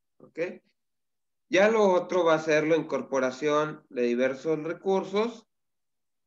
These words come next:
Aquí ya, ya me, eh, introduciríamos, ¿verdad? Lo que es materiales,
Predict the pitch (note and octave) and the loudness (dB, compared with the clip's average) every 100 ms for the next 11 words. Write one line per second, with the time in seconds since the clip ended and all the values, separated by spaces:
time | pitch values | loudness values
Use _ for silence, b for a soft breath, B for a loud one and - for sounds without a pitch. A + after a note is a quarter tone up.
0 | _ _ _ _ _ _ D3+ D#3+ F3 E3+ | _ _ _ _ _ _ -8 -6 -2 2
1 | D#3 D3+ C3 D3 D3+ D3 - B2 B2 A#2+ | 2 2 0 -2 0 -4 -8 -4 0 0
2 | A#2+ A2+ G#2+ A2+ B2 C3 C3 B2 C3 B2+ | 0 -6 -12 -10 -8 -4 -4 -2 -4 -2
3 | C#3+ C#3 C#3+ B2+ A#2+ B2 C#3+ D3+ - B2 | -2 -2 -4 -4 -4 -4 -4 -6 -12 -10
4 | A#2+ C3 B2 B2+ B2 A#2+ A#2+ C#3 D3+ C#3+ | -8 -6 -6 -4 -6 -4 -4 -2 -2 -2
5 | D3 E3 - | -2 -2 -6